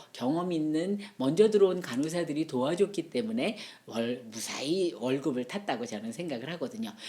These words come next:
그런데 신규 간호사들에게만 한턱을 내라 그러냐? 아닙니다. 신규 간호사가 첫 월급을 타기 전에 기존에 들어왔던 선배 간호사들이 할 일이 있어요. 뭐냐? 신규 간호사가 첫 월급을 타기 전에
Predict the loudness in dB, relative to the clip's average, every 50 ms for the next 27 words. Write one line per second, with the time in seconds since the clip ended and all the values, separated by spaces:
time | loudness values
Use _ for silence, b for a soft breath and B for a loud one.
0 | B B 4 6 8 8 10 10 8 8 8 4 6 8 8 8 8 6 6 8
1 | 8 8 8 8 6 6 4 6 8 8 8 8 6 4 4 6 4 4 2 0
2 | -4 B B B 0 2 2 4 4 6 6 8 8 10 10 8 8 8 4 2
3 | 4 4 4 6 4 2 B B B B 2 4 6 8 8 8 8 6 2 2
4 | 0 -6 -12 -12 -18 _ _ B B B B B B B B 0 6 8 8 8
5 | 10 8 8 6 6 6 6 4 6 6 4 4 4 2 2 2 2 2 2 4
6 | 4 4 4 2 B B B B B -2 2 4 8 8 8 8 8 8 8 8
7 | 8 6 6 4 0 0 0 0 2 4 4 6 4 4 2 B B B B B
8 | -4 10 12 12 12 12 12 8 8 8 8 8 6 4 2 4 4 6 6 4
9 | B B B B -2 4 8 10 10 12 10 8 6 4 2 0 -2 -2 -2 0
10 | 2 2 4 4 4 2 2 -2 -2 -4 -4 -6 -6 -10 -4 2 6 8 8 8
11 | 8 6 4 0 -12 -20 B B B B B B B B B B 0 2 2 4
12 | 6 6 6 6 6 4 4 2 0 -2 -2 -2 -2 -6 -4 -4 0 0 0 0
13 | 0 -2 -4 -4 -4 -4 -4 -4 -4 -4 -2 -2 -4 -2 -2 -4 -6 -4 0 4
14 | 6 6 6 4 2 B